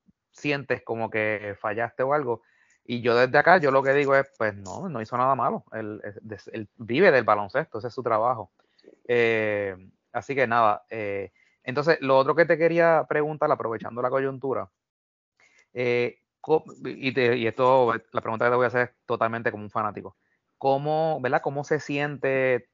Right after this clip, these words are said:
tú que eres ponceño, que fuiste drafteado por el equipo de Ponce? Eh, e-, e-, esa, ¿pudiste hacer esa desconexión rápido, eh, como profesional cuando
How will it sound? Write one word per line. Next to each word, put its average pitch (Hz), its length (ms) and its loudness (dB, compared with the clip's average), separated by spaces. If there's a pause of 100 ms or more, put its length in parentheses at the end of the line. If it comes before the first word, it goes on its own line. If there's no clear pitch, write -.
(100)
tú 131 160 -4
que 131 80 0
eres 135 160 2
ponceño, 127 800 -4
que 107 600 -2
fuiste 127 340 -4
drafteado 127 540 0
por 123 120 -2
el 123 80 -2
equipo 123 320 -4
de 120 120 -2
Ponce? 127 600 -4 (380)
Eh, 110 520 -4 (500)
e-, - 160 -20
e-, - 440 -6
esa, 147 420 4 (220)
¿pudiste 143 320 0
hacer 170 180 0
esa 170 180 0
desconexión 147 720 -2
rápido, 143 840 2
eh, 120 680 -2
como 123 260 -4
profesional 120 840 -2 (400)
cuando 117 960 0